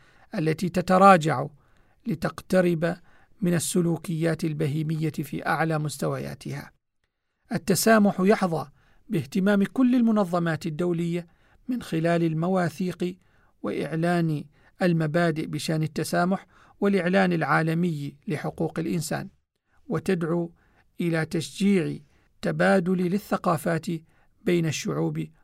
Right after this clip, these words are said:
والتسامح بينها. كما أن المنظمات الدولية تركز على نبذ التعصب أكثر من إقرار التسامح، وتعتبره سببًا رئيسيًا، أي التعصب،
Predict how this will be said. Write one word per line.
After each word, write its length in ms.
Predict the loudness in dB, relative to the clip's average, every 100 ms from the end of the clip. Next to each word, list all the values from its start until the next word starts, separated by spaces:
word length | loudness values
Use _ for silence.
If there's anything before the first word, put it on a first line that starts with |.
| _
والتسامح 760 | -6 -4 -6 -2 -2 -2 -4 -4
بينها. 500 | -4 -4 -6 -10 -18 _ _ _ _ _ _ _ 0
كما 280 | 2 4
أن 140 | 4 6
المنظمات 720 | 6 6 4 2 2 2 0
الدولية 580 | 0 0 0 -2 -4 -4
تركز 800 | -4 0 2 2 0 -4 -4 -4 -8 -16 -20 -20 -16
على 440 | -4 0 2 2 0
نبذ 400 | -2 -2 -2 -4
التعصب 720 | -4 -4 -4 -4 -2 0 -2 -4 _ _ _ -8
أكثر 380 | -8 -2 0
من 200 | 0 -2
إقرار 320 | -6 -2 -2 -2
التسامح، 760 | -4 -6 -4 -4 -6 -14 -20 _ -20 -20 -16 -12
وتعتبره 920 | -8 -6 -2 2 2 2 0 -4 -10 -18 _ _ -18
سببًا 580 | -6 0 4 4 2 0
رئيسيًا، 760 | 0 0 0 2 2 2 0 -4
أي 140 | -6
التعصب، 640 | -4 -2 0 0 0 -2